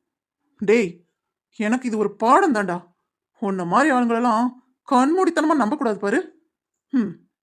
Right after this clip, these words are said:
இது எனக்கு தேவைதான். ஆனா நீ பண்ண தப்ப கூட நான் மன்னிச்சிருவேன்டா.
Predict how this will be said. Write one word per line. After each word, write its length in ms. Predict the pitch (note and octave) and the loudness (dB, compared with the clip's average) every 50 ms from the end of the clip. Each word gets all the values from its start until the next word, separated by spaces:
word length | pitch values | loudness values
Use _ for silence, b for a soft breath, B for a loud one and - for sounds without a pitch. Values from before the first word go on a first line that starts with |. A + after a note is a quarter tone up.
| _ _ _ - | _ _ _ -6
இது 140 | A3+ A3+ B3 A#3+ | -6 -4 -4 -4
எனக்கு 220 | A#3 G3+ F#3+ G3+ G3 | -4 -4 -6 -8 -4
தேவைதான். 440 | F#3+ A3 A#3+ C#4 B3+ A3+ G3 F#3 F3 - _ _ _ _ _ _ _ _ _ _ _ _ - | -2 0 0 0 0 -2 -4 -6 -8 -10 _ _ _ _ _ _ _ _ _ _ _ _ 0
ஆனா 180 | C#4+ C#4+ D#4+ D4+ A3+ B3 D4+ C#4 F#3 - _ _ _ _ _ _ _ _ _ _ - | 2 4 4 4 4 2 0 -2 -6 -10 _ _ _ _ _ _ _ _ _ _ -8
நீ 100 | A3 A3 G#3+ - - | -8 -8 -8 -6 -4
பண்ண 160 | B3+ C#4+ G4 A#4 - - | -2 -2 -2 -2 -4 -2
தப்ப 280 | - E4+ D#4 D#4+ D#4+ G#4+ | -2 -2 0 2 2 2
கூட 120 | G#4+ G#4+ G#4+ | 2 2 2
நான் 140 | F4+ C#4+ A3+ | 2 0 0
மன்னிச்சிருவேன்டா. 420 | G3 G3 G3 - G3+ F3+ E3+ E3 | -2 -4 -6 -8 -10 -10 -10 -10